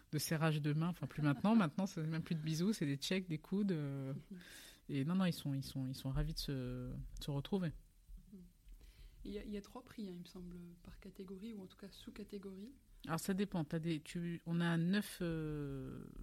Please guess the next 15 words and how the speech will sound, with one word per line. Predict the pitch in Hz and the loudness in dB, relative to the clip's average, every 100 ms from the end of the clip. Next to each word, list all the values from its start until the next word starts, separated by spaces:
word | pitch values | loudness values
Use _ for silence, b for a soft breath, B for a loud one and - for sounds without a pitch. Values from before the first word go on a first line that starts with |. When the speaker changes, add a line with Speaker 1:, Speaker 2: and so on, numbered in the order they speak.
| - | -6
Speaker 1:
neuf | 156 180 - | -2 -2 -2
catégories | 165 - 160 160 160 170 | -2 0 0 0 0 0
à | 156 | -2
peu | 156 | -6
près | - 160 | -8 -4
en | 151 | -4
tout. | - 220 254 B B B B | -2 -4 -6 B B B B
Après, | 147 - 190 | -4 2 4
on | 160 | 4
a | |
plusieurs | 143 - 175 185 175 | 2 -2 0 0 -2
sous-catégories. | - 190 180 165 160 156 156 180 - B B - | -2 0 0 0 0 0 0 -2 -4 B B -4
Ça | 160 | 0
dépend | 165 170 175 | 2 2 2
des... | 165 156 151 143 139 135 131 127 131 | 2 2 0 0 0 0 -2 -4 -6